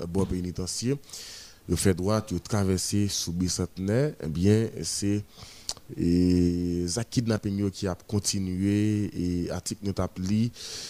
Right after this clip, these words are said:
et sous yon journal, et dans Port-au-Prince, disons le Nouvelliste, eh bien, entre jeudi et vendredi qui sont passés là, il y a, euh, environ dix monde, euh, bandit à exam kidnappé, n'a gagné pour nous venir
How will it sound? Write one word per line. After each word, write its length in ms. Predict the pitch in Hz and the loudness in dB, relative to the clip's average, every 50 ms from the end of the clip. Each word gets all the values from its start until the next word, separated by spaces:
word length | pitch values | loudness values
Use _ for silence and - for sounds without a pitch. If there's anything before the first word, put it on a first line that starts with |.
| - - - - | -14 -14 -6 0
et 180 | - 85 90 90 | 2 4 4 4
sous 600 | 82 - - - 107 104 101 101 101 104 104 - 92 | 2 -2 -2 -2 0 0 2 2 2 0 0 0 0
yon 360 | 90 90 95 98 98 - 85 | 2 2 2 2 2 0 -2
journal, 680 | 92 85 98 95 90 92 90 92 92 92 90 87 80 | -2 -2 -2 -2 0 0 0 0 0 0 -2 -2 -2
et 280 | 80 82 82 82 82 82 | -2 -2 -2 -2 -2 -2
dans 120 | 85 90 | -2 -4
Port-au-Prince, 600 | 87 - 87 85 - 87 - 127 151 170 143 - 90 | -4 -4 -4 -4 -4 -4 -2 0 0 0 0 -2 -4
disons 300 | 90 85 85 95 95 92 | -4 -2 0 2 2 2
le 120 | 87 87 | 2 0
Nouvelliste, 600 | 85 87 85 82 92 90 95 113 135 143 - - - | 0 -2 -2 -2 -2 -2 0 0 -2 -2 -2 -4 -6
eh 60 | 92 | -6
bien, 320 | 90 82 82 95 104 107 113 - | -6 -4 -2 0 0 0 0 0
entre 160 | - 98 90 90 | -2 -2 -2 0
jeudi 680 | 87 95 107 104 95 87 85 95 110 120 127 139 139 - - - - - - - - - - - - - | 0 2 4 4 4 2 -2 -2 0 2 2 0 -2 -4 -10 -20 -20 -20 -20 -20 -20 -20 -14 -6 0 2
et 80 | 95 | 2
vendredi 540 | 92 82 95 113 107 101 98 98 90 92 104 | 4 4 4 4 4 4 4 2 2 0 -4
qui 100 | - - | -4 -4
sont 140 | 95 101 92 - - | -4 -6 -6 -4 -4
passés 260 | 90 87 - - 90 | -2 0 0 0 -2
là, 300 | 85 87 92 98 104 104 | -2 -2 -2 -2 -2 -2
il 180 | 98 82 80 95 | -2 -2 0 0
y 60 | 104 | 2
a, 100 | 107 110 117 120 - - | 2 2 0 -2 -4 -4
euh, 520 | 92 90 87 87 85 85 85 82 78 - | -2 0 2 2 2 0 -2 -4 -4 -4
environ 360 | 92 87 92 95 95 98 95 85 82 85 | -4 -4 -2 -2 0 0 -2 -2 -4 -4
dix 300 | - 147 147 - - - | -2 -2 -2 -2 -2 0
monde, 380 | 101 101 107 120 139 160 175 160 - - - - - - - - - - - - - - - | 2 4 4 4 4 2 0 -4 -6 -12 -18 -18 -16 -16 -16 -16 -18 -20 -20 -20 -6 0 4
euh, 520 | 95 95 95 92 92 90 90 87 87 85 | 4 6 6 4 4 2 2 2 2 0
bandit 260 | 82 98 95 87 98 | 0 0 0 0 2
à 80 | 101 95 | 2 2
exam 580 | 92 85 90 92 104 101 101 101 98 98 95 92 - | 0 0 0 0 2 2 2 2 0 0 -2 -4 -4
kidnappé, 680 | - 110 101 98 101 101 92 90 - - 110 120 127 - | -4 -4 -2 0 0 0 0 0 0 0 2 2 2 0
n'a 120 | 98 95 | 0 -2
gagné 380 | 87 85 98 98 95 95 101 98 | -2 -2 0 0 2 2 0 0
pour 180 | 92 - 92 | -2 -2 -4
nous 140 | 92 95 95 | -2 -2 -2
venir 600 | 90 85 92 90 87 90 92 95 101 101 101 98 | -2 -4 -4 -4 -2 -2 0 0 0 0 0 -2